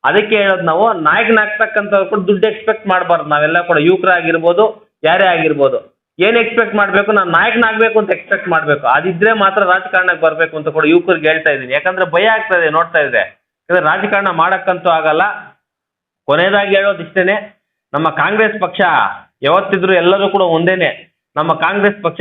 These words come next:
ಸಮುದ್ರ ತೀರಗಳಿದ್ದಂಗೆ, ತೀರಗಳು ಹಲವಾರು ಇರ್ಬೋದು, but ನಮ್ಮ ಕಾಂಗ್ರೆಸ್ ಪಕ್ಷ ಸಮುದ್ರ ಇದ್ದಂಗೆ, ಎಲ್ಲ ಕೂಡ ಒಂದಾಗ್ತಾರೆ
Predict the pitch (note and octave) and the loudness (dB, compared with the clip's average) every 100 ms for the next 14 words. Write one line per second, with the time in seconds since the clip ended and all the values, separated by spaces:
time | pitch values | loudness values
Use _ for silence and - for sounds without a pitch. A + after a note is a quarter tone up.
0 | F3 F#3 G#3 G#3+ G3 G3+ G#3+ G#3 F3 D#3+ | -2 0 2 2 0 0 0 2 2 0
1 | D3+ C#3 G#3 A#3 A3+ F3+ F#3+ A#3 A3+ G3+ | -2 -2 0 2 2 2 2 2 4 4
2 | G3 E3 C#3 A#2+ E3+ - G3 F3+ E3 E3+ | 2 2 0 0 -4 -4 -4 -4 -2 -2
3 | G3+ G3 F#3 G3 F#3 F#3 G#3 F#3+ F#3+ D#3 | 0 0 0 -2 -2 0 0 2 0 2
4 | D#3 D#3 G3+ G#3 - _ - E3 G3 G3 | 0 0 -2 -4 -12 _ -2 0 0 0
5 | F3 D#3+ F#3 G3 F#3+ F#3 F#3+ A3 - | 0 0 0 0 -2 -2 0 -2 -6